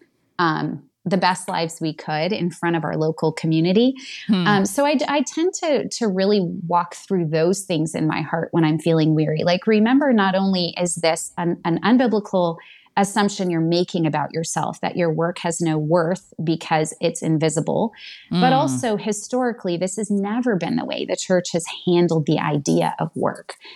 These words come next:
Speaker 1: that it has to be prominent or that it has to be on display. That's really a very modern concept, largely due to technology and social media's advance in our lives.
Speaker 2: Yeah.
Speaker 1: Um,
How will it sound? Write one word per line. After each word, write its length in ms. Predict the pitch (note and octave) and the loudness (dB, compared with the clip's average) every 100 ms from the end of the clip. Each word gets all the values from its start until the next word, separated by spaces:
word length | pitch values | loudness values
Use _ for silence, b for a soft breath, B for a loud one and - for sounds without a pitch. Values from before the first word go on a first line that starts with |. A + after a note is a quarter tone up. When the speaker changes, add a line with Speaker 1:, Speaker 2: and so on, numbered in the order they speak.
| _ | _
Speaker 1:
that 100 | F#3+ | 0
it 140 | F3+ - | 0 0
has 280 | F3 E3 - | -4 -4 -6
to 100 | E3+ | -4
be 160 | E3+ | -2
prominent 760 | D#3+ - F3 D#3+ D#3+ D#3 E3 - | -4 -6 -2 0 0 -2 -8 -2
or 80 | F#3 | 0
that 180 | E3 E3 | 2 0
it 80 | - | -2
has 300 | F#3 E3+ - | -2 -4 -2
to 80 | F3 | -2
be 180 | E3+ - | -2 -2
on 220 | D#3 D#3 | -2 0
display. 800 | D#3 - - - D#3 D3+ - E3 B B - | -2 -4 -8 -6 -4 -4 -4 -8 B B -2
That's 240 | A3 A3+ | 0 0
really 380 | G3 G3 B3 F4 | 0 2 4 4
a 60 | G#3+ | 4
very 220 | G3 F#3 | 2 2
modern 460 | E3+ D#3+ D#3+ D#3+ D#3 | 0 0 -2 -4 -4
concept, 680 | - D#3+ E3+ - E3 - | 0 2 2 0 -2 -2
largely 960 | F3 D#3+ D#3+ A#3+ A#3+ F3+ D#3+ D#3 - - E3 | -4 -2 2 0 0 0 0 0 -2 -4 -4
due 260 | C#3+ F3 F3 | 2 4 4
to 120 | D#3+ | 2
technology 720 | - D#3 - G3 A3 G3+ G3+ | -2 -4 2 2 4 2 2
and 120 | F3 D#3+ | 2 0
social 320 | D#3+ - D#3+ | -2 -2 0
media's 440 | E3 E3 D#3+ D#3 | 2 2 0 0
advance 600 | D#3+ D3 D#3+ E3+ D#3+ - | -4 -2 0 2 0 -2
in 160 | - D#3+ | -4 -2
our 140 | D3 | -4
lives. 560 | - - - - - - B B | -4 -6 -6 -8 -12 -14 B B
Speaker 2:
Yeah. 280 | E3 D#3 C3 - | 0 0 0 -2
Speaker 1:
Um, 360 | G3+ F#3 E3+ | 0 2 2